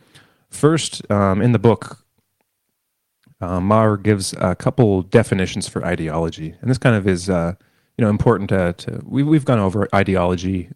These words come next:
um, and ideologies in, you know, these shows, these past shows, but, um, I just wanna read some of the actual definitions that, you know, scholars have tried to give to ideology. So Maher writes,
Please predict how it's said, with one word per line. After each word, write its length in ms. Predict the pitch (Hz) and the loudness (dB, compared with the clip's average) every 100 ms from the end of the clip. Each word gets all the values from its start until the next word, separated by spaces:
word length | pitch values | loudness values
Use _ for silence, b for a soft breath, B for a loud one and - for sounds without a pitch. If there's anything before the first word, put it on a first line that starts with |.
| - | -12
um, 340 | 85 85 85 - | -8 -8 -10 -10
and 100 | 87 | -8
ideologies 800 | 87 90 92 90 87 90 85 90 | -6 -4 -2 -4 -6 -6 -8 -8
in, 220 | 85 82 _ | -12 -14 _
you 60 | - | -10
know, 160 | 80 | -8
these 200 | 85 92 | -6 -6
shows, 320 | - 92 87 - | -4 -4 -4 -8
these 160 | 98 | -12
past 260 | - 87 - | -6 -6 -6
shows, 340 | 85 85 - - b b b b | -6 -4 -6 -12 b b b b
but, 420 | 110 110 107 - 104 | 2 2 2 -4 -2
um, 280 | 101 95 | 0 0
I 40 | 101 | 0
just 160 | 139 | -2
wanna 180 | 175 117 | -2 0
read 540 | 92 95 95 90 - - _ _ _ | 0 0 0 0 -6 -20 _ _ _
some 200 | - 110 | -2 0
of 60 | |
the 100 | 101 | 2
actual 220 | 104 - 104 | 0 0 2
definitions 680 | 104 - 95 - 95 90 | 2 2 -2 0 -2 -2
that, 180 | - 87 | -4 -4
you 60 | 92 | -6
know, 100 | 87 | -8
scholars 500 | - - 92 92 87 | -6 0 2 2 -4
have 100 | 87 | -8
tried 320 | - 95 92 | -2 -2 -2
to 60 | 95 | -4
give 180 | 90 - | -6 -6
to 80 | 87 | -6
ideology. 680 | 82 76 73 - - - - b b b b b b b _ | -4 -4 -6 -8 -10 -10 -12 b b b b b b b _
So 560 | - 123 104 98 92 92 | -2 2 4 4 0 -2
Maher 300 | 104 120 110 | 0 2 2
writes, 560 | 101 90 92 - - | 2 0 -2 -6 -12